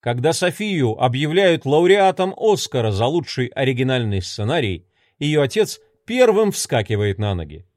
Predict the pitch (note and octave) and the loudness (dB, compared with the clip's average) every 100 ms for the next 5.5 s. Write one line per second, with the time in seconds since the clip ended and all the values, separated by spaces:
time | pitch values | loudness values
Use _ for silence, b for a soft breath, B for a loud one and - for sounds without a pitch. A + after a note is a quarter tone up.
0 | _ _ _ _ _ _ _ _ - D#3 | _ _ _ _ _ _ _ _ -4 -2
1 | A#2+ B2 A#2 G2 - F#3+ G3+ - F#2+ F2 | -2 -2 -2 -2 -4 -4 -6 -4 -4 -6
2 | _ C3 C#3+ C#3 D3+ D#3+ C#3 F2 E2 - | _ -4 -2 -2 -2 -2 -4 -6 -10 -16
3 | _ _ - F#2+ G#2+ G#2 G2 G#2 D3+ F#3 | _ _ -8 -2 0 0 -2 -4 -4 -6
4 | _ _ F3+ A3+ - G#3 G3+ C#3 A#2 A2+ | _ _ -6 -4 -4 0 0 2 2 0
5 | A2+ G2 - - | -2 -4 -6 -18